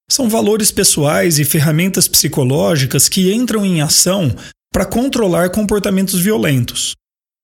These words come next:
No nosso exemplo, o paciente pede esclarecimento sobre a regra. Argumenta, lembra-se de outros lugares que já frequentou e que era proibido fumar. Senta-se,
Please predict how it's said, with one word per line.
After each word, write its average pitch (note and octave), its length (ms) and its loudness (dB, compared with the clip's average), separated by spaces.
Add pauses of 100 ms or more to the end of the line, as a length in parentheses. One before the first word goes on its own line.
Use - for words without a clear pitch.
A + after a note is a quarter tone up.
(180)
No D#3+ 80 2
nosso F3 300 2
exemplo, D3+ 500 0
o C#3 40 0
paciente F3+ 500 0
pede F#3 320 -2
esclarecimento F#3+ 880 0
sobre C#3+ 300 2
a C3+ 40 2
regra. A#2+ 440 -2 (680)
Argumenta, D3 920 2 (360)
lembra-se E3 560 2
de C3+ 160 2
outros F#3+ 380 0
lugares E3 560 0
que D#3 140 0
já D#3 200 0
frequentou E3+ 840 0
e C3 40 0
que C3 140 -2
era D#3+ 140 -2
proibido D#3+ 460 0
fumar. B2+ 540 0 (420)
Senta-se, G3+ 880 0